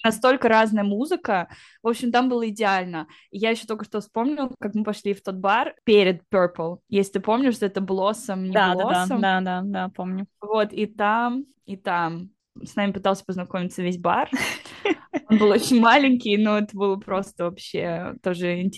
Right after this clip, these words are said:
Speaker 2: Ну,
Speaker 1: интересно.
Speaker 2: этот
Speaker 1: И
Speaker 2: ажиотаж, он был прям too much. То есть, э, он начался
Speaker 1: Да.
Speaker 2: ещё до того, как мы зашли в бар, когда мы ещё стояли снаружи и думали, там, зайти, не зайти, вот это вот всё.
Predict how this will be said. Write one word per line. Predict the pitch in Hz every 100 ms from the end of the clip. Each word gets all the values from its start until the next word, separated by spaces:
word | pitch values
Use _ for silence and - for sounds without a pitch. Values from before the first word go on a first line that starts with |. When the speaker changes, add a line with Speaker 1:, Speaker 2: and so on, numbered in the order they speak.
| 196 196
Speaker 2:
Ну, | 233
Speaker 1:
интересно. |
Speaker 2:
этот | 233 208 202
Speaker 1:
И | 226 220 214
Speaker 2:
ажиотаж, | 196 220 -
он | 226 208
был | 202
прям | 196 214 185
too | 196 233
much. | 190 165 156 - -
То | 180
есть, | 175 - -
э, | 170 160 165 -
он | 202
начался | 208 220 220
Speaker 1:
Да. | 214
Speaker 2:
ещё | 208 196
до | 196 214
того, | 247 202
как | 208
мы | 202
зашли | 202 196 220 196
в |
бар, | 175 170 180 240
когда | 214 196
мы | 196
ещё | 214
стояли | - 180 180
снаружи | 202 180 180 196 175
и |
думали, | 170 180 175
там, | 170 160
зайти, | 175 185 220
не | 233
зайти, | 214 180 208 202 214
вот | 208
это | 170 170
вот | 165
всё. | - 165 185